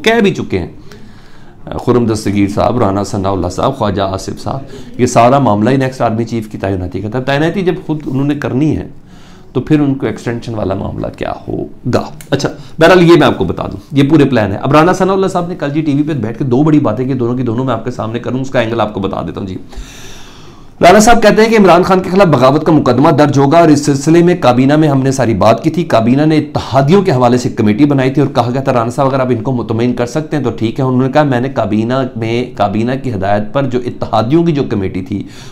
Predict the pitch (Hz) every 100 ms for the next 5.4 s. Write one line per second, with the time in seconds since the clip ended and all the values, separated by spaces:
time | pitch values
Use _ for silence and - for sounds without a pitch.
0 | - - - - 202 170 127 127 143 123
1 | 113 117 113 113 120 120 - 107 92 90
2 | 98 98 98 - 107 104 90 - - -
3 | - - - 120 107 110 120 131 135 143
4 | 120 113 104 113 107 107 92 95 95 92
5 | 110 110 101 -